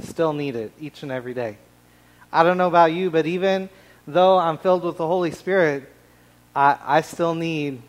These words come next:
God's grace and God's mercy. I still need love. I, I need His love to shape me. And so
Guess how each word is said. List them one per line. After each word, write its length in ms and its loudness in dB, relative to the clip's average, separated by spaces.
God's 280 2
grace 400 -6
and 80 -14
God's 300 -2
mercy. 380 -14
I 180 2
still 260 -6
need 220 -6
love. 260 -8
I, 440 4
I 20 2
need 220 -4
His 260 -4
love 320 0
to 60 -14
shape 280 -4
me. 220 -10
And 220 -6
so 360 0